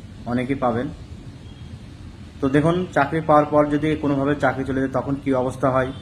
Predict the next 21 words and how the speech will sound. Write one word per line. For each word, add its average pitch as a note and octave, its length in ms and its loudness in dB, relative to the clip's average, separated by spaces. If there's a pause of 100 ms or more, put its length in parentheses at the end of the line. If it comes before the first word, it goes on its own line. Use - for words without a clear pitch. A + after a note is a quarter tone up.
(360)
মানসিক B2 380 -2
কী C3+ 100 2
অবস্থা B2 340 0
হয়, A#2+ 180 -2 (640)
তখন D#3+ 280 2
বুঝতে C#3+ 220 2
পারবেন। G2+ 300 -6 (1000)
সুতরাং D#3 420 4
আপনারাও D#3 440 6
একটু D#3+ 260 2
সংযত C#3+ 360 4
হন, G2+ 220 -4 (720)
সমালোচনা D3+ 560 4
না C#3 220 4
করে E3 260 4 (520)
আপনারা C#3 320 4
নিজেদের C#3+ 440 6 (680)
কর্তব্য C3+ 360 2
নিজেরাই C#3 340 6
পালন A#2+ 240 2
করুন। G2 220 -8